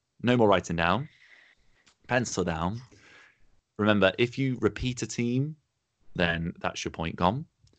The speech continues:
If you, uh, run out of teams or hesitate, then the point will go to the other player. Chris, we're gonna start with you for the first one.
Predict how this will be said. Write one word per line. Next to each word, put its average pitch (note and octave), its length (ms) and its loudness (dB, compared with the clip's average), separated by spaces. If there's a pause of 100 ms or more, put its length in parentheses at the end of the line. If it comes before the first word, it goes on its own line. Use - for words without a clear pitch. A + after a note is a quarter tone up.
(480)
If G#2+ 380 2
you, F2+ 600 0 (140)
uh, E2 460 4
run F#2 160 4
out G#2+ 160 6
of F#2 100 -4
teams E2 580 -6 (500)
or - 180 -4
hesitate, G2 680 -4 (680)
then D#2 420 -8 (420)
the F2 80 -6
point E2 260 -8
will D#2+ 80 -6
go D2+ 160 -6
to - 140 -18
the - 180 -8
other - 200 -6
player. - 480 -2
Chris, - 280 2
we're C#3+ 60 6
gonna E3+ 180 4
start F3+ 360 2
with F3 140 4
you F#2+ 140 4
for E2+ 100 -2
the E2+ 60 4
first E2 300 2
one. F3 200 6